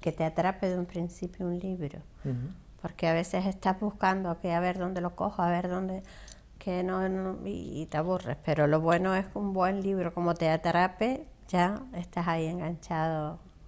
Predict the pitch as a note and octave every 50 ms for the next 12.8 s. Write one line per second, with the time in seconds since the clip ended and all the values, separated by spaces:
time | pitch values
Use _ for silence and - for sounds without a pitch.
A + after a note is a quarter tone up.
0 | - - - - - - - - - - C#3 B2+ A#2 B2+ C#3+ - - - - E3+
1 | F3 - F3 E3+ E3 - - D#3+ F3+ F3+ F3+ F3+ E3+ - - - - - - -
2 | - - - - F3 F3 F3 F#3 G3 F#3+ G3+ G3+ G3+ G3+ G3+ G3 F3 F#3+ G3 G3+
3 | G3 F#3 F#3 F#3 F#3 G#3 G3 F#3+ F#3 F#3 F#3 F#3 F3+ F3+ F3 F3 F#3+ G#3 G#3 G#3
4 | - B3 B3 B3 F#3 F3+ D3 C#3 C#3+ D3 C3+ C#3+ C#3+ D#3 D#3+ D#3+ D#3+ D#3 E3 D3+
5 | C#3+ E3 E3 F3+ F#3 F3+ F3+ F#3+ F3 D#3 F3 E3+ E3 D#3+ D#3 D3+ D3 C#3+ C3+ C3
6 | B2+ B2 A#2+ B2 B2 - - C3+ B2+ B2+ B2+ C#3 D3+ D3+ D#3+ D#3 D#3 D3+ D3+ D3
7 | C#3+ C3+ B2+ - - - C3+ C#3 C#3 - C#3+ C3+ C#3+ F3+ A#3 C4+ A#3+ G3 D3+ D3
8 | F3+ A3+ D4 C#4+ - - - - - C#3+ C#3+ D#3+ F3+ F#3 A#3 B3 - F#3+ F#3 F#3+
9 | F#3 F#3 G#3 B3 C#4+ D#4+ D#4+ C#4+ A#3+ G3+ F#3+ G3+ G#3 G3 G3 G3+ C#4 C#4 C#4 C#4
10 | C4+ C4 B3+ B3 A#3 A3 G#3+ - - F#3 F#3 - D#3+ D#3+ D#3+ D#3+ E3 D#3+ D#3+ E3+
11 | E3 D#3+ D#3 E3 - - - - G#3 A3 A#3 A3+ - - - G#3 G3+ G3+ A3 A3
12 | A3 A3 G#3+ G#3 G#3 - - G#3 G3+ G3+ G3+ G#3 A3 A#3 -